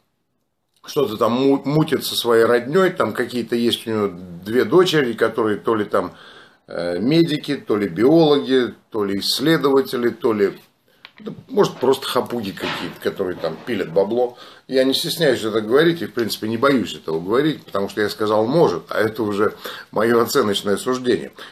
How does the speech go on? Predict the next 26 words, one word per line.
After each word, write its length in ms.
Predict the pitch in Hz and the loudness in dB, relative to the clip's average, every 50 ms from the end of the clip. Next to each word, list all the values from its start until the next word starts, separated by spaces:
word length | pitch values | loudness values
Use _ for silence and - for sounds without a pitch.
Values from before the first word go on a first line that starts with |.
| - _ | -20 _
И 100 | - 127 | -4 -2
вы 140 | 135 147 147 | 0 0 0
тоже, 300 | 156 - 135 107 87 82 | 2 2 2 2 2 -2
когда 300 | - 87 90 98 107 107 | -6 -8 -4 -2 0 0
будете 340 | 101 107 107 101 82 - 82 | 2 2 0 0 0 -6 -12
писать 380 | - 101 - - - 90 82 | -8 -8 -2 0 0 -2 -2
свои 220 | - - 98 101 101 | -2 0 0 0 0
комментарии, 640 | 101 98 101 113 117 117 151 143 131 120 107 - - - - - _ | 0 -2 -4 -4 -2 0 0 2 2 2 0 -2 -6 -14 -20 -20 _
пишите 360 | - 170 - - 165 - - - | -10 -6 -6 -4 -6 -6 -6 -4
примерно 440 | - 120 104 110 107 98 101 107 | -4 -2 0 0 -2 0 -2 -2
так 280 | 107 - - - - - | -4 -4 -8 -8 -8 -12
же. 120 | - - - - - - - - - - - - - _ _ _ | -18 -20 -20 -20 -20 -20 -20 -20 -20 -20 -20 -20 -20 _ _ _
Так 180 | - 233 226 262 | 0 0 2 6
вот, 440 | 262 254 202 143 - - - - - _ _ - - - - _ _ _ _ _ - - - - | 6 6 6 6 2 -2 -10 -18 -20 _ _ -20 -20 -20 -20 _ _ _ _ _ -20 -20 -6 -2
оказывается, 800 | - 175 165 - 254 262 247 208 190 185 165 - 202 - - 101 | -2 -2 2 4 4 4 6 4 4 4 2 2 2 0 -6 -4
в 60 | - 156 | 0 2
России 400 | 180 190 - - 240 233 233 202 | 2 2 2 0 0 0 0 0
существует 600 | - 214 220 196 - - - 247 233 202 170 127 | 0 0 0 0 -2 -2 0 2 4 4 4 6
зарегистрированная 1800 | 127 196 202 214 208 180 214 196 196 - - 208 214 226 226 208 208 202 202 196 190 190 185 180 185 185 180 185 190 185 180 151 98 78 - - - _ _ _ _ _ _ _ _ _ _ _ _ _ _ _ _ _ _ | 6 8 8 8 6 4 2 2 2 2 0 2 4 6 6 6 8 8 8 8 6 6 6 4 4 4 4 6 6 6 6 6 4 2 -2 -6 -14 _ _ _ _ _ _ _ _ _ _ _ _ _ _ _ _ _ _
аж 260 | 160 190 208 - - | -4 -2 0 0 -2
чуть 280 | - - 226 226 208 165 | -2 -2 -2 -2 -2 2
ли 140 | 180 196 180 | 2 2 4
не 120 | 190 185 | 4 2
с 60 | - | 0
тринадцатого 760 | - 190 190 190 190 196 202 202 196 - - - 202 185 190 180 | 2 2 4 4 6 6 6 4 4 2 2 2 4 4 4 2
года 600 | 160 135 143 185 190 170 117 101 87 - - | 2 2 4 6 6 6 4 2 -2 -4 -4